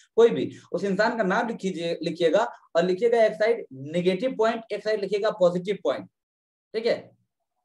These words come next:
आपको मैं बोल रहा हूँ, एक side लिखिएगा positive point, एक side लिखिएगा, line बीच में खींच लीजिएगा एक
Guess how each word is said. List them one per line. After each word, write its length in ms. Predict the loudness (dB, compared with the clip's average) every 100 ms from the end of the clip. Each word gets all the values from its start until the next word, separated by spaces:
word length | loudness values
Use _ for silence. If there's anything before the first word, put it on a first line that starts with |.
| -6
आपको 260 | -4 0 2
मैं 100 | 4
बोल 80 |
रहा 100 | 4
हूँ, 60 | 0
एक 140 | -2 0
side 180 | -2
लिखिएगा 300 | 0 0 2 2
positive 440 | 2 2 2 -4 -4
point, 260 | -4 -4 -8 -6
एक 140 | -6
side 200 | 0 0
लिखिएगा, 360 | 0 0 2 2
line 280 | 2 0 -2
बीच 140 | -6 -10
में 100 | -6
खींच 200 | -6 -2
लीजिएगा 320 | -2 2 2
एक 120 | 2